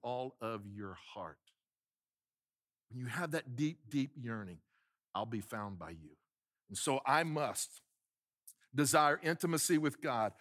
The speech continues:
more than anything else. And so let me ask you, how's your spiritual appetite right now? What, what, what do you yearn for?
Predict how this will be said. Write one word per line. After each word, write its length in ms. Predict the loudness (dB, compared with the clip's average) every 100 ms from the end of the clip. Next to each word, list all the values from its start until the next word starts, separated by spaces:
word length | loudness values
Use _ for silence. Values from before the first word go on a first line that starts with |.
| -20 -6
more 260 | 0 0 0
than 240 | -2 -4 -4
anything 600 | -4 -4 -6 -6 -6 -6 -10
else. 460 | -14 -12 -16 -16 _ _ _ _ _ _
And 60 | -8
so 160 | -2 0
let 160 | 0
me 180 | 0 -2
ask 340 | -2 -2 -4
you, 80 | -8 -12 _ _ _ _ _ _ _ _ _ _ _ _ _ _ _ _ _ _ _ _
how's 240 | -4 -2 0
your 100 | -2
spiritual 520 | -2 -2 -2 -2 -6 -4
appetite 580 | -4 -4 -14 -12 -12 -16 _
right 180 | -8 -8 -8
now? 140 | -14 -16 _ _ _ _ _
What, 200 | 0 0
what, 240 | 2 0 2
what 200 | -2 2
do 100 | 0
you 240 | 2 0
yearn 440 | 0 0 0 0 -4
for? 320 | -10 -16